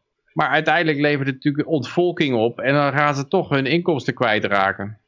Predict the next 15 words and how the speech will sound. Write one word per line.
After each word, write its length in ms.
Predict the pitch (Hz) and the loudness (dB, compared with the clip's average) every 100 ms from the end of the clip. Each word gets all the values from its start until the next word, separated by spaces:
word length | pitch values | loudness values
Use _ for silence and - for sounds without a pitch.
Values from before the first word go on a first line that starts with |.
| _ _ | _ _
En 120 | - 139 | -2 0
dat 200 | 143 - | 0 0
zie 120 | 170 | 0
je 100 | 143 | 0
bij, 320 | 143 139 120 | 0 0 0
bij 220 | 135 135 | 0 0
Detroit, 480 | 131 127 170 170 156 | -2 -2 0 0 0
heb 100 | 139 | 0
je 80 | 127 | 0
van 100 | 131 | 0
die 120 | 135 | 0
wijken 320 | 139 147 143 | 2 0 0
waar, 340 | 143 135 135 127 | 0 2 2 2
eh, 60 | |
waar 180 | 127 139 | 2 2